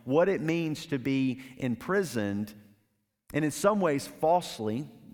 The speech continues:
It's not because you've done something wrong or criminal, it's just because of accusations.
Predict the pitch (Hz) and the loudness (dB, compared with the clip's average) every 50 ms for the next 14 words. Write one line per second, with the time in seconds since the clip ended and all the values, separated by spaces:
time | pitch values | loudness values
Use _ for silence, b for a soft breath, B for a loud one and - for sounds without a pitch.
0 | - 107 101 135 151 135 - 165 175 175 131 160 147 170 147 123 127 131 110 101 | -14 -8 -4 -4 -4 -2 2 2 2 2 2 0 0 0 0 2 0 -2 0 2
1 | 143 143 147 143 - 151 139 131 - 127 117 113 107 92 B B B B B 107 | 0 0 0 0 -2 -2 -2 -2 -2 -2 -2 -2 -2 -4 B B B B B 0
2 | 107 120 135 156 160 156 147 127 113 - - - 180 180 165 135 110 104 110 113 | 2 4 4 4 4 2 2 0 -2 -2 0 0 0 2 2 0 0 0 -2 -2
3 | 113 - - 143 139 - - 147 127 156 135 117 123 117 110 127 127 - - 117 | -4 -4 -2 -4 -2 -2 -2 -2 0 0 0 2 2 2 0 0 0 -2 -2 2
4 | 135 151 175 175 - - 98 92 90 113 135 - - | 2 2 2 0 -2 -6 -6 -6 -6 -6 -8 -10 -14